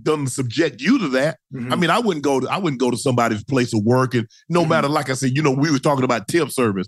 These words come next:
Speaker 2: Mm-hmm.
Speaker 1: but I'm not gonna call nobody out their name. I'm not
Speaker 2: Right.
Speaker 1: gonna say, "Oh, you this or you that." That's
Speaker 2: Right.
Speaker 1: not what I'm gonna do. But hey,
Speaker 2: Right.
Speaker 1: you know, sometimes fans, you know, and
Speaker 2: Mm-hmm.
Speaker 1: plus, O-, Ocho, you gotta realize now,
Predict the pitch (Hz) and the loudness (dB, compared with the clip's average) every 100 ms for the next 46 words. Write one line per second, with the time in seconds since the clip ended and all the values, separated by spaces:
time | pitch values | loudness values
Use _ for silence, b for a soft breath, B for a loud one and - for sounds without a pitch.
0 | - 135 139 156 202 160 127 120 127 120 | -6 -8 -2 0 2 2 0 0 0 2
1 | 117 113 113 113 104 110 107 113 120 120 | 0 0 0 0 0 -2 0 0 2 0
2 | 139 127 110 120 113 123 120 123 120 117 | 2 2 2 0 0 0 2 2 2 2
3 | 117 107 127 120 113 113 123 104 117 120 | 0 2 2 2 0 2 2 4 0 0
4 | - B B 147 123 147 127 120 139 226 | -8 B B 0 2 0 2 2 2 2
5 | 160 127 117 143 175 160 160 143 104 - | 0 -2 0 0 2 0 2 0 0 -6
6 | _ b - 147 135 170 170 165 151 135 | _ b -2 0 2 0 0 0 0 -2
7 | 151 151 147 156 127 - 117 110 175 156 | 0 0 0 0 -2 -4 -6 -2 0 -2
8 | - 120 - 120 117 113 117 117 143 143 | -4 -8 0 0 2 0 2 2 2 2
9 | 113 101 95 92 | 2 -2 -2 -6